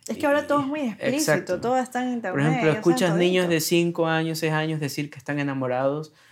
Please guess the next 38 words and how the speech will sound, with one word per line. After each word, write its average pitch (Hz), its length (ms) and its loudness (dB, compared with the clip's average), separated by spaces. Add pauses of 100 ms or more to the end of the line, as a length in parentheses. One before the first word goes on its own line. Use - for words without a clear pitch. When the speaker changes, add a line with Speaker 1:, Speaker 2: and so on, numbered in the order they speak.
(160)
Speaker 2:
de 117 880 -4
un, 135 500 -8
un, 135 400 -8
un 151 140 -4
dibujito 147 560 0
que 117 180 -6
ven, 117 400 -2
de 139 120 -8
una 131 140 -6
niña 147 360 0
o 131 80 -2
niño, 139 340 0
sea 131 160 -4
el 123 80 -6
caso, 139 420 -6 (500)
que 123 360 -6
les 123 180 -4
gusta, 127 420 -2
¿no? 127 260 -12 (100)
Entonces 135 340 -10
ya, 143 460 0
eh, 139 240 -6
internet 139 640 -2
nos 143 260 -2
abre 147 180 0
una 139 220 -2
puerta 143 560 -2 (320)
a 120 120 -4
que 135 160 -4
ellos 139 320 -2
aprendan 156 540 2
más 143 140 2
Speaker 1:
Oye, 294 80 4
si 151 60 6
Speaker 2:
rápido 240 160 4
Speaker 1:
incluso 269 240 4
Speaker 2:
sobre 285 140 6
Speaker 1:
ahora 285 40 4